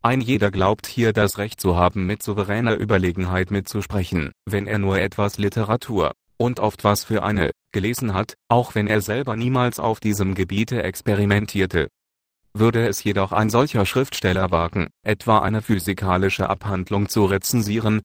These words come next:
ohne die darin beschriebenen Experimente zu kontrollieren oder gar ohne überhaupt jemals in Physik Experimente ausgeführt zu haben?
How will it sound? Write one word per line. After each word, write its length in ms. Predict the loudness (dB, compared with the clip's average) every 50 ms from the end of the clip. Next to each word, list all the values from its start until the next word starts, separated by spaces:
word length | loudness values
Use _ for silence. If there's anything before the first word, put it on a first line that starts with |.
| _ _
ohne 300 | 0 2 4 4 2 2
die 100 | 0 0
darin 400 | 0 0 0 0 0 -2 -2 0
beschriebenen 580 | -2 -2 -2 0 -2 -2 -2 0 -2 -2 0 -2
Experimente 840 | -2 -4 -4 -2 -2 0 0 0 0 0 0 -2 0 0 -2 -2
zu 180 | 0 -2 -6 -4
kontrollieren 680 | -4 -6 -4 -2 -2 0 0 0 0 0 0 -2 -2
oder 300 | -2 -2 0 0 0 2
gar 340 | 2 2 2 2 2 2 2
ohne 240 | 2 2 4 2 2
überhaupt 500 | 2 2 2 0 2 0 -2 -2 -2 -2
jemals 440 | 0 0 2 2 0 0 -2 -2
in 180 | -4 -2 -2 -2
Physik 460 | -2 -2 -2 -2 0 -2 -2 0 -2
Experimente 880 | -4 -4 -2 -2 -2 0 2 2 2 2 2 0 0 0 0 0 0 2
ausgeführt 580 | 0 0 -2 -2 -4 -4 -4 0 0 0 2 2
zu 140 | 2 2 2
haben? 340 | 2 2 2 2 0 0